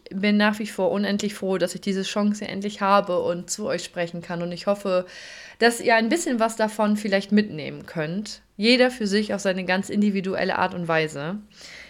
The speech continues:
Ich möchte dir sagen, du bist wundervoll, genauso wie du bist. Und du bist ein Geschenk für diese Welt. Vielen, vielen lieben Dank.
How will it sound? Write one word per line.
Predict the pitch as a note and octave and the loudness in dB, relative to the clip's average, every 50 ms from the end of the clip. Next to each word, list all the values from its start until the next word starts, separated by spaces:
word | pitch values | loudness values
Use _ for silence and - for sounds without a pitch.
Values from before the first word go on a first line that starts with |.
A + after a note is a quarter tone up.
| - - | -12 -4
Ich | - G#3+ G3+ | -4 -2 0
möchte | A3+ A#3 A#3+ A#3+ B3 B3 | 0 0 0 -2 -2 -4
dir | G#3 A3 A#3 G#3+ | -2 -2 -2 0
sagen, | G#3 G#3+ G#3 G3+ G3+ F#3+ F#3 F#3 F#3 G#3 - | 2 4 4 4 2 0 -2 -8 -10 -8 -6
du | G#3 G3+ | -4 -2
bist | F#3 G#3 G#3+ G#3+ - - - _ _ _ _ _ | 0 -2 -2 -2 -6 -12 -20 _ _ _ _ _
wundervoll, | G3 F#3 A3 A#3 G#3+ G3+ F3 E3 E3 - - E3 D#3 D#3+ F3 F3+ F3+ - | 2 6 6 8 8 6 2 0 -2 -4 -2 -2 0 0 -2 -4 -2 0
genauso | G3 G3 G3 G3+ G3+ G#3 A3 A#3 A3 G#3 G#3+ G#3+ G#3 G3 G3 | 2 4 4 6 6 4 4 2 0 0 0 0 0 0 -2
wie | G3+ F#3+ | -4 -2
du | G3+ F#3+ | -4 -4
bist. | E3+ E3+ D3+ D#3+ G3 - - - - - - _ _ _ _ _ _ _ - - - - - - - _ _ _ _ | -2 -2 -2 -2 -4 -6 -10 -14 -16 -18 -20 _ _ _ _ _ _ _ -20 -20 -20 -20 -20 -20 -20 _ _ _ _
Und | - - G#3 | 2 6 6
du | G#3+ G#3+ | 6 8
bist | A3+ A3+ - - | 6 2 2 0
ein | G#3 G#3 G#3 | 2 2 4
Geschenk | G#3 G#3+ G#3 - - A#3+ A3 A#3 A#3+ | 2 2 0 0 0 0 0 0 -2
für | - - A#3 | -2 -4 -2
diese | G#3 G3+ G3+ F#3+ G3+ G3+ F3 | -2 -2 -2 0 -2 0 2
Welt. | F3 D3+ C#3+ D3+ E3+ G3+ - - - - _ _ _ _ _ _ _ _ _ _ _ - - - - _ _ _ _ _ _ _ _ _ | 2 0 2 -2 -4 -6 -8 -14 -20 -20 _ _ _ _ _ _ _ _ _ _ _ -20 -20 -20 -20 _ _ _ _ _ _ _ _ _
Vielen, | - - - - C4+ C#4 C#4 C4+ C4+ C4+ | -12 -4 2 4 6 6 6 6 4 2
vielen | C4 - - A#3 A3+ A3+ A3+ A3 | -2 -2 0 0 2 2 2 4
lieben | G#3 G#3+ G#3+ G3+ G#3 G#3 | 4 4 4 4 4 4
Dank. | G3 F3+ D#3 D#3+ D#3+ E3+ F#3+ A3 - - - | 4 4 2 2 -2 -6 -6 -8 -10 -12 -20